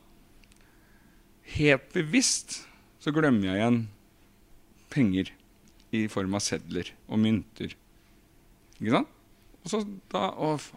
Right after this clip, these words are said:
halvveis på vei, nei, faen, jeg har glemt lommeboka. Går tilbake og drikker da ganske fort to eller tre øl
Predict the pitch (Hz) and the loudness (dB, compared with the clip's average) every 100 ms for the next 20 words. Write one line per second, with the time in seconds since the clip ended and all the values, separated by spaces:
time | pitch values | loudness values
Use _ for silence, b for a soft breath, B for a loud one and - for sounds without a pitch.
0 | - - - 110 104 - 110 107 123 127 | -12 -6 -4 -4 -6 -4 -6 -4 -4 -4
1 | - 113 113 - 127 110 120 107 104 127 | -6 -8 -8 -6 -4 -4 -4 -4 -6 -12
2 | - _ _ b b b b b b _ | -18 _ _ b b b b b b _
3 | _ _ _ _ _ _ _ - 160 160 | _ _ _ _ _ _ _ -4 -2 2
4 | 147 147 175 208 - - _ _ _ _ | 0 2 0 0 -6 -20 _ _ _ _
5 | - _ _ - _ _ 143 135 120 - | -20 _ _ -20 _ _ -4 -2 -2 0
6 | 127 120 127 104 - 73 76 139 120 92 | 2 2 0 -4 -14 -16 -8 -2 -2 -2
7 | - 127 139 123 - 113 110 110 139 240 | -6 -8 -6 -6 -4 -2 -2 2 4 4